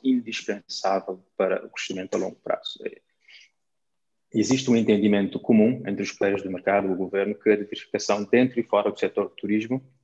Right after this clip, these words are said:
é fundamental para, para a recuperação económica e o desenvolvimento a longo prazo de Cabo Verde.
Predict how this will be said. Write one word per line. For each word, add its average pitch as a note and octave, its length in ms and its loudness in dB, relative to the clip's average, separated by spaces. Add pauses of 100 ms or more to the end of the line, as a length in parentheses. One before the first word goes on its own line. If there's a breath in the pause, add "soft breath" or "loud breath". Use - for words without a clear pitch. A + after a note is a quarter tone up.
(720)
é A#2 100 4
fundamental A2 720 2
para, G#2 320 2 (560 soft breath)
para F#2 160 2
a F#2 40 -4
recuperação - 480 -2
económica G#2 520 0
e G#2+ 40 4
o - 20 2
desenvolvimento G#2 640 0
a - 20 4
longo G#2+ 360 2
prazo G2+ 340 2
de - 100 -12
Cabo - 340 -2
Verde. - 200 -4